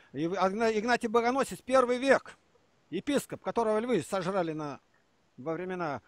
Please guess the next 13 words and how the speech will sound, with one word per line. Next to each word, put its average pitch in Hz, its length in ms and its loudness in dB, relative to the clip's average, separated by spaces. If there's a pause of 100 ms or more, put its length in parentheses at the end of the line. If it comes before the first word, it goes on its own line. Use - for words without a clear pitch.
(320)
э, 143 140 -6
римского 170 400 -4
гонения. 143 440 -4 (140)
Так, 214 220 6 (560)
от - 180 0
него 254 200 4
мы 247 100 0
признаем 262 580 0
эти 208 180 -4
шесть 220 300 0
посланий 185 460 0
или 240 100 2
нет? 233 220 0